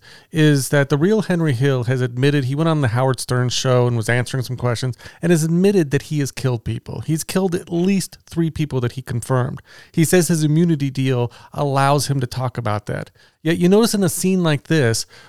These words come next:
where, you know, Tommy and Jimmy, you know, Tommy's sitting there stabbing the body in the trunk and Jimmy's shooting the body in the trunk. You know, Henry Hill's in the background with his hands up, kind of backed off, like he's not gonna be part of this.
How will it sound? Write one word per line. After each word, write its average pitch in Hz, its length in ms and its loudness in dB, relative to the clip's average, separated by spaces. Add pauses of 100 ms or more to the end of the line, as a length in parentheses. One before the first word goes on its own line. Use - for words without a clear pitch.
(120)
where, 139 500 6 (320)
you 139 80 -2
know, 131 120 0 (200)
Tommy 185 420 2
and 156 240 2
Jimmy, 143 400 2 (120)
you 135 80 -2
know, 127 40 2
Tommy's 180 420 2
sitting - 140 -4
there 147 80 0
stabbing 160 480 0
the 143 60 -2
body 131 340 -2
in 123 80 -4
the 123 60 -4
trunk 131 500 0
and 113 220 -2 (200)
Jimmy's 170 300 4
shooting 196 480 0
the 143 80 4
body 127 380 2
in 123 80 0
the 117 60 -2
trunk. 131 440 -2 (380)
You 156 160 2
know, - 80 -4
Henry 202 260 4
Hill's 185 220 4
in 147 80 0
the 156 40 0
background 160 440 2
with 131 100 -4
his 135 140 -4
hands 170 340 0
up, 151 140 -2
kind 147 200 -2
of 123 120 -6
backed 139 340 -4
off, 120 400 -4
like 131 160 -6
he's 151 300 -4
not 147 160 0
gonna 139 160 -4
be 131 100 -4
part 127 240 -2
of 113 80 -2
this. - 380 -12